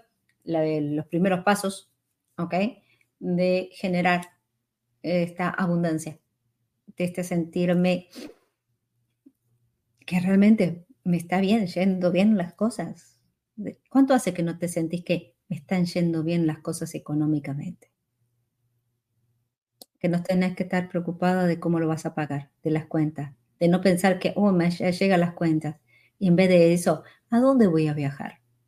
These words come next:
Me voy a comprar, cambiar un auto, voy a comprar un auto. ¿Sabes qué? No, voy a abrir un negocio". ¿Cuándo te viste libre de eso para soñar en grande? Para hacer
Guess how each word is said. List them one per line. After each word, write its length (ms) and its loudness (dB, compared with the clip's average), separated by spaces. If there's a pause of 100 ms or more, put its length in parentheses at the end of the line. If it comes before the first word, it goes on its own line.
(1700)
Me 100 6
voy 80 10
a 40 8
comprar, 460 4
cambiar 340 0
un 120 2
auto, 360 -2
voy 120 2
a 60 2
comprar 280 2
un 140 -4
auto. 300 -12 (1000)
¿Sabes 200 4
qué? 140 8
No, 220 10
voy 140 6
a 520 4 (380)
abrir 240 4
un 80 8
negocio". 440 2 (1160)
¿Cuándo 280 4
te 120 4
viste 320 2
libre 440 0
de 160 0
eso 300 -10 (340)
para 200 -6
soñar 500 -2
en 140 0
grande? 420 -4 (960)
Para 120 -16
hacer 460 4